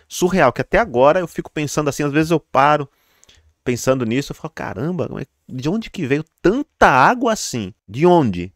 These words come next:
E aí fica também o desafio de novo pra o repórter lá da Globo. De onde veio tanta água assim, né? Bom, dê o like aí, se inscreve no canal, ative as notificações, eu conto com vocês. E, gente,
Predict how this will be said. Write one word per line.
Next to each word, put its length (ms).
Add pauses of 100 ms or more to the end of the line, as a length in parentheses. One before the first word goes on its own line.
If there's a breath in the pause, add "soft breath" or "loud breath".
E 60
aí 60
fica 240
também 160
o 40
desafio 260
de 80
novo 420
pra 360
o 60
repórter 400
lá 60
da 80
Globo. 320 (140)
De 100
onde 140
veio 140
tanta 240
água 180
assim, 240 (140)
né? 160 (380 loud breath)
Bom, 220 (480)
dê 80
o 80
like 320
aí, 140
se 140
inscreve 340
no 80
canal, 280
ative 220
as 60
notificações, 640
eu 80
conto 260
com 100
vocês. 380
E, 80
gente, 400